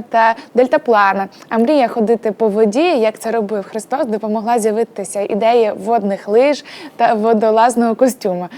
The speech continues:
Оскільки сьогодні, двадцять п'ятого вересня, відзначають Всесвітній день мрії, поговоримо про те, що робити, якщо людина не в ресурсі мріяти. Е, чи бувають такі стани? Чому він виникає? І як зарадити собі в такому випадку? З нами на зв'язку Юлія Кутова,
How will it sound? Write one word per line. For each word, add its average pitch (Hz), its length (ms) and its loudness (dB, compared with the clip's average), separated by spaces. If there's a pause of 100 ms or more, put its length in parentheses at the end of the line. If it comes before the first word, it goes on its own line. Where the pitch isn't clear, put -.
(320)
Оскільки 247 420 -2
сьогодні, 247 340 0
двадцять 233 320 -2
п'ятого 233 340 0
вересня, 220 460 0
відзначають 214 640 0
Всесвітній 226 420 -4
день 208 280 0
мрії, 311 380 2 (260)
поговоримо 240 600 2
про 214 200 -4
те, 208 260 0
що - 240 -2
робити, 277 380 2
якщо - 240 -10 (180)
людина 240 340 0
не 220 160 -2
в 202 60 -4
ресурсі 220 640 -2
мріяти. 185 460 -6 (500)
Е, 214 180 2
чи - 180 -2
бувають 302 360 2
такі 285 220 0
стани? 196 500 0
Чому 285 300 2
він 220 140 2
виникає? 196 680 0
І 220 140 -4
як 311 400 -2 (160)
зарадити 208 500 -2
собі 214 280 -4
в 311 60 -2
такому 226 500 -2
випадку? 202 460 0 (300)
З - 40 -8
нами 339 220 4
на 233 120 4
зв'язку 233 300 2
Юлія 220 340 4
Кутова, 240 440 0